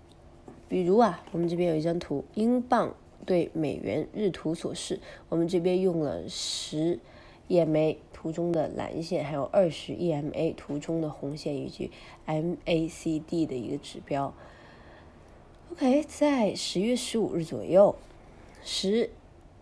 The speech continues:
E M A上破二十E M A，发出了黄金交叉信号。哇，我现在声音好性感啊。嗯，与之相匹配的是呢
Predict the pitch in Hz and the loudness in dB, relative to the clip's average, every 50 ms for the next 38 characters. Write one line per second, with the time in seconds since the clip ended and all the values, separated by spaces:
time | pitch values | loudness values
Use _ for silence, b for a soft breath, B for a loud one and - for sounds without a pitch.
0 | - - 202 185 175 165 165 165 170 165 170 170 170 - 180 151 143 147 147 - | -6 0 4 4 6 6 6 6 6 6 6 4 2 2 2 2 2 0 -2 -6
1 | - - 226 185 - - - - 185 165 165 - - 170 185 175 160 156 151 151 | -4 0 2 4 4 4 4 4 2 2 2 -2 -2 0 2 2 2 2 2 0
2 | 175 175 196 196 - - 185 196 - - - 220 208 180 - - - 147 156 190 | 0 0 0 0 0 -2 -2 -2 -2 -4 -2 0 0 0 -2 -2 -2 -2 -2 -2
3 | 185 - 214 233 214 - - 226 220 220 220 - 214 214 214 208 - 233 202 190 | -4 -2 -2 -2 -2 0 0 0 0 -2 -4 -4 -4 -4 -4 -4 -6 -8 -8 -8
4 | 196 - 294 226 - - 165 165 - 208 220 196 190 - 226 220 220 - - 214 | -6 -6 -4 -4 -4 -4 -6 -6 -6 -6 -4 -4 -4 -2 -2 -2 -4 -4 -8 -10
5 | - - - 233 214 175 160 156 - - - B B B B B B B B B | -8 -6 -4 -4 -4 -4 -6 -8 -10 -16 -20 B B B B B B B B B
6 | B B B B B B B B B B - - - - - - - 202 185 180 | B B B B B B B B B B -20 -20 -20 -20 -12 -2 4 6 6 8
7 | 175 170 165 170 156 - - - - - - - - - - - 190 185 190 - | 6 6 4 2 0 -4 -8 -14 -20 -20 -20 -20 -20 -10 -4 0 2 2 4 4
8 | - 285 277 - 302 269 277 285 277 - - - 165 - 170 208 226 214 180 175 | 4 4 6 8 8 8 8 6 0 -2 -2 -2 0 2 4 4 6 6 4 2
9 | 165 156 - - 185 175 170 156 | -2 -2 0 0 2 2 2 0